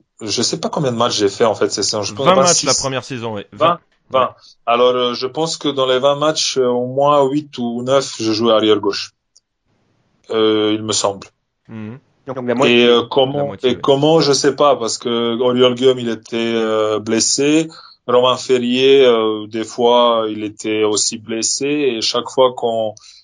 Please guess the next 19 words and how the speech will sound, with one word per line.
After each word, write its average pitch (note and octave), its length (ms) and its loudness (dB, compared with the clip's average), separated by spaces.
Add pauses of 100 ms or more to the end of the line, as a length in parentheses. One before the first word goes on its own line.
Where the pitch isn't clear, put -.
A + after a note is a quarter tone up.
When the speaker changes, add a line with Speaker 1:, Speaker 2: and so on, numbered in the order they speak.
(340)
Speaker 1:
bah, A#2 280 0
quand A2+ 720 0
ces A2 200 -2
deux A#2+ 160 -4
gars-là, B2 340 2
ils A2 120 -6
étaient, G#2+ 200 -10
euh, A2 320 -2
soit A2 280 0
blessés, A2+ 440 -2
soit A2+ 240 -4
suspendus, A2 580 -6
bah, B2 180 0
c'était G#2+ 300 -4
moi A2 460 -8
qui G2+ 120 -8
jouais G#2 220 -8
à G2+ 60 -8
gauche. G2 320 -14